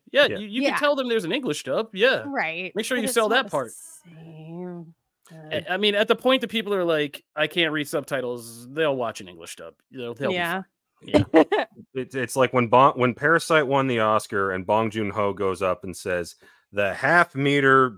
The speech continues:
Speaker 2: barrier of subtitles. Once you get over that, there, it opens up a whole world to you." So it
Speaker 3: Mm-hmm.
Speaker 2: just, it hurts me when people are like, "Oh, I
Speaker 3: I
Speaker 2: can't do
Speaker 3: know.
Speaker 2: the show 'cause of subtitles." It's like,
Speaker 3: Me too.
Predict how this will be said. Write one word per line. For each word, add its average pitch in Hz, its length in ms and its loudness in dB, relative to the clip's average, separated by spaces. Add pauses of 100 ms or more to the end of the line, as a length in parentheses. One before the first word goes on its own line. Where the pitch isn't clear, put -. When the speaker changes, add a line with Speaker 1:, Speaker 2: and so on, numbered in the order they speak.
Speaker 2:
barrier 101 680 2
of 92 240 -8
subtitles. 87 1040 -4 (240)
Once 113 240 -4
you 143 80 -2
get 151 100 4
over 147 280 4
that, 117 220 0
there, 107 220 -2
it 113 80 -4
opens 110 300 -2
up 113 120 -6
a 98 80 -6
whole 143 340 4
world 123 300 2
to - 120 -12
you." 85 180 -16 (640)
So 113 320 -2
it 107 60 -4
Speaker 3:
Mm-hmm. 95 40 -6
Speaker 2:
just, 110 260 -10
it 113 120 -2
hurts 151 320 2
me 127 160 0
when 110 260 -2
people 120 320 -6
are 107 100 0
like, 101 200 -2 (200)
"Oh, - 60 -2
I 123 100 2
Speaker 3:
I - 40 -2
Speaker 2:
can't 190 340 0
do 151 60 -2
Speaker 3:
know. 120 40 -4
Speaker 2:
the 113 60 -4
show 110 220 -2
'cause 117 140 -6
of 98 60 -12
subtitles." 110 560 0
It's - 140 -12
like, 104 200 -2
Speaker 3:
Me 214 100 -6
too. 190 280 -4